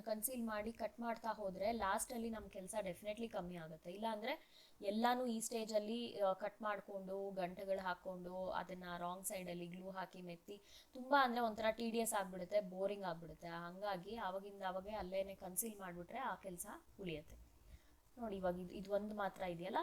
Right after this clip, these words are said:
so ಒಂದು ಅರ್ಧ ಇಂಚಷ್ಟು ಬಿಟ್ಬಿಟ್ಟು ರಾಂಗ್ ಸೈಡಲ್ಲಿ ಗ್ಲೂ ಹಾಕಿ ಸ್ಟಿಕ್ ಮಾಡ್ಬಿಟ್ರೆ ಆಗೋಯ್ತು.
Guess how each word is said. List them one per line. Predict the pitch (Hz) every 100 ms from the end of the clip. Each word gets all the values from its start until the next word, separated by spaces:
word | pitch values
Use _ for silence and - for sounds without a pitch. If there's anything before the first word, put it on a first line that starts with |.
| 339
so |
ಒಂದು | 247 202 214 208 202
ಅರ್ಧ | 202 196
ಇಂಚಷ್ಟು | 226 214 208 214 -
ಬಿಟ್ಬಿಟ್ಟು | 202 208 - 220 196 285 339
ರಾಂಗ್ | 214 214
ಸೈಡಲ್ಲಿ | 226 226 208 202 262
ಗ್ಲೂ | 226 220
ಹಾಕಿ | 226 220 202 302 359
ಸ್ಟಿಕ್ | - 233 -
ಮಾಡ್ಬಿಟ್ರೆ | 226 208 196 - 277
ಆಗೋಯ್ತು. | 220 175 170 170 190 311 -